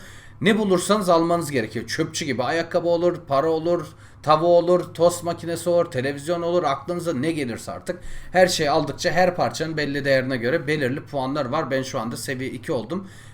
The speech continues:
Bir seviye atlamış oldum çünkü biraz çöp çatanlık yaptım. Önüme gelen her şeyi de,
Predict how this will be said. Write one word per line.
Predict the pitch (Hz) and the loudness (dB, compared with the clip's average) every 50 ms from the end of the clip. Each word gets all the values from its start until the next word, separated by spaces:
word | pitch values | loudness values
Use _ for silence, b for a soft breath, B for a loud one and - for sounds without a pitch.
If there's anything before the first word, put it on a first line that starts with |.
| B - | B 2
Bir | 165 175 | 2 4
seviye | 170 - - 127 120 147 170 - | 4 2 0 0 0 0 2 2
atlamış | 147 - - - 156 156 156 - | 0 -2 -2 -4 -4 -4 -2 -2
oldum | 135 120 120 202 220 | -4 -2 -2 -2 -4
çünkü | - - 135 127 160 170 170 B B B B B - | -4 -6 -4 -4 -4 -4 -4 B B B B B -4
biraz | 156 151 151 - - | 0 0 0 0 0
çöp | - - - - - | 0 -2 -2 0 0
çatanlık | 170 160 - 151 156 160 160 156 - | -2 0 0 -2 -2 -2 -4 -4 -4
yaptım. | 117 - - - - 165 | -4 -4 -4 -6 -4 -4
Önüme | 147 139 135 131 127 | -2 -2 -2 -2 -2
gelen | 117 120 113 110 110 | -4 -4 -4 -4 -4
her | 120 147 151 135 | -2 -2 -2 -2
şeyi | 120 - - 104 101 | -2 -4 -6 -6 -4
de, | 147 160 160 | -4 -4 -6